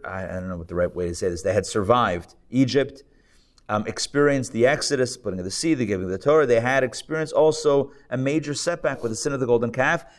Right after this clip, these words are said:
but also the rebound with building the Mishkan, building the tabernacle. And every step of the way, there was always divine input about what to do and where to go. And God had told them that they were to go into the land of Israel, but now at this point,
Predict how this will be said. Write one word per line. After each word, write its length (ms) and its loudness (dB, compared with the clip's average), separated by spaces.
but 100 2
also 260 2
the 120 0
rebound 400 0
with 120 -4
building 300 0
the 60 -2
Mishkan, 360 -4
building 260 0
the 80 -2
tabernacle. 500 -2
And 80 -4
every 240 0
step 300 -4
of 60 -12
the 60 0
way, 400 -2
there 100 0
was 100 2
always 460 4
divine 440 0
input 420 -2
about 220 0
what 200 0
to 80 -8
do 280 -2
and 140 0
where 160 2
to 80 0
go. 380 0
And 120 6
God 200 8
had 180 6
told 320 6
them 160 2
that 100 2
they 120 2
were 120 0
to 120 -4
go 120 4
into 140 -6
the 40 -8
land 180 -2
of 100 0
Israel, 300 0
but 160 -6
now 340 0
at 100 -2
this 200 -4
point, 440 -4